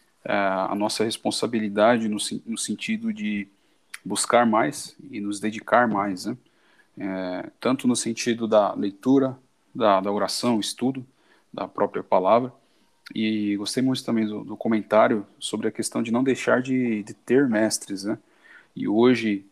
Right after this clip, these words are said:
é, a igreja em si, quando nós falamos a igreja, nós estamos falando de um, todo um contexto global, é, sem dúvidas, o momento que ela deixar de investir em ter mestres, nós vamos começar a perder, é,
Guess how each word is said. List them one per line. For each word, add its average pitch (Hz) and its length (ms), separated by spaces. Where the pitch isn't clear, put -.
é, 98 480
a 117 140
igreja 117 760
em 104 120
si, 123 300
quando 104 180
nós 98 120
falamos 104 300
a 98 40
igreja, 101 300
nós 98 160
estamos 101 260
falando 101 300
de - 80
um, - 60
todo 113 140
um 107 80
contexto - 420
global, 107 640
é, 98 420
sem 120 220
dúvidas, 131 520
o 113 120
momento 113 340
que - 80
ela 139 140
deixar 131 400
de 139 140
investir 135 640
em 104 80
ter 127 260
mestres, 110 720
nós 113 280
vamos 131 200
começar 135 540
a 135 60
perder, 131 580
é, 95 640